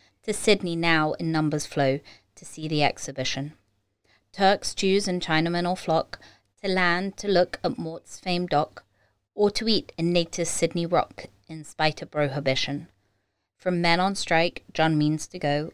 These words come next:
and sport his pigtail at the show, while Melbourne sends Kong Meng and co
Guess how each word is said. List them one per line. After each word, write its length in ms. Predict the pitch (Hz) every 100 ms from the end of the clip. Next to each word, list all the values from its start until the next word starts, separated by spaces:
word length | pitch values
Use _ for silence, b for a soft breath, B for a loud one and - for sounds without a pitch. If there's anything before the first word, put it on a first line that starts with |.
| _
and 120 | 190
sport 320 | - - 175
his 180 | - 185
pigtail 600 | - 180 - - 170 185 -
at 160 | -
the 80 | -
show, 360 | - 147 147 160 b b b b -
while 160 | 196
Melbourne 560 | 202 196 208 196 156 151
sends 480 | - 160 147 151 -
Kong 400 | - - 180 165
Meng 380 | 170 180 131 127 -
and 220 | 143 143
co 400 | - 160 143